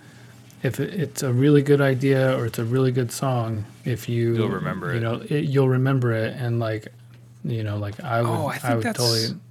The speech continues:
Speaker 2: I think that's
Speaker 1: I would
Speaker 2: his,
Speaker 1: totally
Speaker 2: I think
Speaker 1: lose
Speaker 2: that's
Speaker 1: it.
Speaker 2: a bi-, a big point of that process, actually. Thanks, thanks for, <laughs> for bringing that up.
Speaker 1: Hey,
Speaker 2: You
Speaker 1: yeah,
Speaker 2: must have, you
Speaker 1: that's
Speaker 2: must
Speaker 1: what
Speaker 2: have
Speaker 1: I'm here
Speaker 2: seen that,
Speaker 1: for.
Speaker 2: that video too.
Speaker 1: <laughs>
Speaker 2: Uh,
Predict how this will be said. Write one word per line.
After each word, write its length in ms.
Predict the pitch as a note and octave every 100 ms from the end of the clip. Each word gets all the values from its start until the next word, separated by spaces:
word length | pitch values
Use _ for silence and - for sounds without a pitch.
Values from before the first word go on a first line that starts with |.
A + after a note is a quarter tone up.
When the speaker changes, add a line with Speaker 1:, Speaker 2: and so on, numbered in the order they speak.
| -
Speaker 2:
I 60 | -
think 160 | G3 -
that's 340 | G#3 - -
Speaker 1:
I 40 | D#3
would 80 |
Speaker 2:
his, 100 | C#3
Speaker 1:
totally 200 | C#3 C3+ A#2+
Speaker 2:
I 20 |
think 100 | A2+
Speaker 1:
lose 120 | A#2+
Speaker 2:
that's 240 | A2+ G#2+
Speaker 1:
it. 20 | B2+
Speaker 2:
a 20 |
bi-, 320 | A2 D3+ C#3+
a 40 | A2+
big 200 | B2+ A2
point 300 | B2+ B2+ G#2+
of 120 | F#2
that 180 | F2 -
process, 500 | F#2+ F2+ - F2+ -
actually. 420 | F#2 - G2+ F#2
Thanks, 300 | G#2+ G#2 -
thanks 260 | A2+ A#2
for, 320 | - A2+ G2 -
<laughs> 40 | - - - - - - -
for 120 | B2+
bringing 320 | C3 A#2+ A#2
that 160 | A2+ A#2+
up. 200 | A#2 - - - - - - F3
Speaker 1:
Hey, 160 | E3+
Speaker 2:
You 140 | A#2+ B2
Speaker 1:
yeah, 80 |
Speaker 2:
must 160 | B2 -
have, 200 | B2+ B2
you 100 | B2+
Speaker 1:
that's 100 | B2
Speaker 2:
must 120 | F3+
Speaker 1:
what 20 |
Speaker 2:
have 120 | E3 D#3+
Speaker 1:
I'm 60 |
here 120 | F3+
Speaker 2:
seen 60 | F3
that, 300 | - C#3+ C3+
Speaker 1:
for. 120 | -
Speaker 2:
that 200 | A#2+ A2+
video 380 | G#2 A2+ A2+ G#2
too. 360 | G2 C3 G#2+ F2+
Speaker 1:
<laughs> 40 | - - - - - - - - -
Speaker 2:
Uh, 420 | G3+ - G#3 C#4